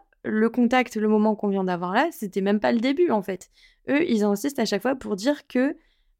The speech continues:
euh, le lien, les signes, les messages, c'était déjà là avant le contact, et du coup, bah, ça le sera toujours après.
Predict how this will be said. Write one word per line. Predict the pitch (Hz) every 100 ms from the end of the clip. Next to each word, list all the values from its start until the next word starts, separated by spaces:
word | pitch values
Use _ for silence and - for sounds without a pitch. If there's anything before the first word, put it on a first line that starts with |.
| -
euh, | - 107 50
le | 220 208
lien, | 208 202 240 285 330 - _ _ _ _ _
les | - 220 208
signes, | - 311 311 247 -
les | 208
messages, | 196 202 269 294 247 -
c'était | - 208 202 185
déjà | 214 220 226
là | 226 240 - -
avant | 226 220 226
le |
contact, | 220 202 190 294 311 - _ _ _
et | 233 214
du | 190
coup, | 294 349 330
bah, | 214 214
ça | - 196
le |
sera | 180 226 226 _ _ -
toujours | 269 247 247
après. | 240 - 294